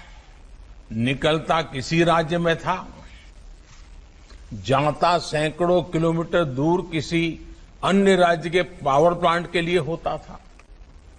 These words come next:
जबकि वे राज्य के power plants कोयले का इंतजार करे रह जाते थे। यानी काफी कुछ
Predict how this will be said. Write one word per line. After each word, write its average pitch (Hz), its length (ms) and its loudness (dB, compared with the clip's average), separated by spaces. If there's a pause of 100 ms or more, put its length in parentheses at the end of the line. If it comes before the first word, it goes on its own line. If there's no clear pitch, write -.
(840)
जबकि 147 500 0
वे 180 240 6
राज्य 156 400 0
के 185 220 0
power 160 380 2
plants 160 720 -2 (1160)
कोयले 151 400 4
का 165 200 0
इंतजार 135 540 0
करे 165 280 -2
रह 160 200 -2
जाते 156 420 -4
थे। 180 220 -18 (2000)
यानी 170 520 4
काफी 196 680 0
कुछ - 720 2